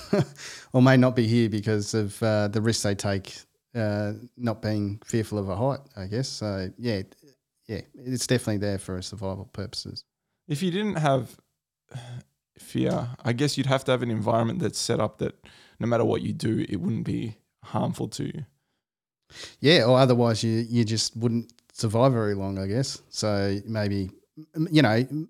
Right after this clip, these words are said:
Speaker 1: I could see a situation where removing fear would be beneficial if you wanted a numbers game. So, for instance, if you wanted to rapidly keep,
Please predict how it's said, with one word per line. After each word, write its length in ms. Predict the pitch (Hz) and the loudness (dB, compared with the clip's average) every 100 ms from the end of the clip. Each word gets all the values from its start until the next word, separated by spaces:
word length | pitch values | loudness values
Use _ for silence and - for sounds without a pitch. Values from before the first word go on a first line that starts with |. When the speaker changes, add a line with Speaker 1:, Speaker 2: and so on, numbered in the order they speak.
| _ _ _ _ _ _ _ | _ _ _ _ _ _ _
Speaker 1:
I 100 | 160 160 | 6 8
could 160 | 151 | 6
see 220 | - 170 | 8 8
a 40 | 147 | 8
situation 720 | 151 131 123 120 113 117 113 | 6 4 6 6 4 2 2
where 220 | 113 110 | 4 4
removing 420 | 107 131 165 131 | 6 8 8 8
fear 300 | 104 117 110 | 4 2 0
would 180 | 104 104 | 0 -2
be 160 | 113 107 | 0 0
beneficial 640 | 110 110 98 123 - 107 | 2 0 0 0 0 0
if 120 | 98 | -2
you 120 | 104 | -2
wanted 280 | 101 104 95 | 0 0 0
a 40 | 101 | 2
numbers 400 | 117 123 117 - | 4 4 4 -2
game. 280 | 104 101 | -4 -4
So, 240 | 98 113 104 | -4 -2 -2
for 160 | - | -2
instance, 360 | 104 101 107 104 | -4 -4 -6 -6
if 100 | 101 | -6
you 80 | 101 | -4
wanted 320 | 101 110 92 | -2 -2 -2
to 100 | 95 | -6
rapidly 600 | 101 104 101 92 101 95 | -2 -2 -2 -6 -4 -4
keep, 360 | - 101 98 | -2 -4 -4